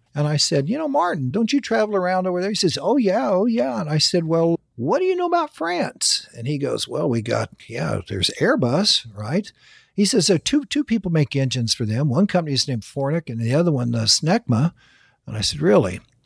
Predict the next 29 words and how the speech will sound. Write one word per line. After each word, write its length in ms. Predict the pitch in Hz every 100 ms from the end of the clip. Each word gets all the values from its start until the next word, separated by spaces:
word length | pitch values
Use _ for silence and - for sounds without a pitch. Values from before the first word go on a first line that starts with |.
| _ -
He 120 | 220
says, 200 | 269 202
"Yeah, 220 | 254 294
do 60 | 370
you 100 | 196
wanna 220 | 170 180
do 120 | 175
business 440 | 175 185 202 220 196
from 200 | - 202
them?" 340 | 214 311 117
I 60 | 107
said, 160 | - -
"Okay." 360 | - 135 131
So 240 | 160 139 120
they're 260 | 104 214
starting 320 | 254 - 170 135
to 80 |
ship 320 | 117 - 147 -
parts 320 | 143 139 -
over 220 | 131 123
here 180 | 135 131
too. 260 | - 233
And 80 | 156
I'm 140 | 139 160
thinking, 300 | 135 110 90
"Gosh, 340 | - 208 143
this 260 | - 196 -
is 160 | 123 98
great." 440 | 156 196 139 -